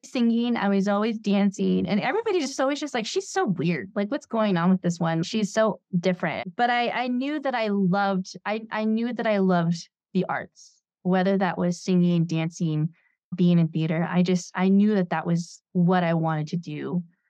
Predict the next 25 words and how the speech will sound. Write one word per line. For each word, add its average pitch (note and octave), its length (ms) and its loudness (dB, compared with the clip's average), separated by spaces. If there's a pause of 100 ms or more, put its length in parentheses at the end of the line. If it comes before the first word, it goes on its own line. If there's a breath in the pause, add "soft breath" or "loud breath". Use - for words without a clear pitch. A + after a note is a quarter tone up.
(220)
I F3 100 0
wanna F3 200 2
say, E3+ 200 -2
like, D#3 200 -2
when E3 100 2
I D#3+ 160 -2 (200)
felt F3+ 180 -2
like F3+ 120 0
I E3+ 60 -2
had E3 300 -2
that E3+ 160 -2
moment F3 400 0
was F3+ 180 2
in F3 100 0
elementary F3+ 440 0
school. B3+ 260 -4
We A#3+ 80 0
used G3 280 2
to F#3 40 2
do F#3+ 120 4
these F3 140 2
Christmas F#3+ 400 -4
plays A#3+ 360 -2
every B3 200 0
year, C#4+ 340 0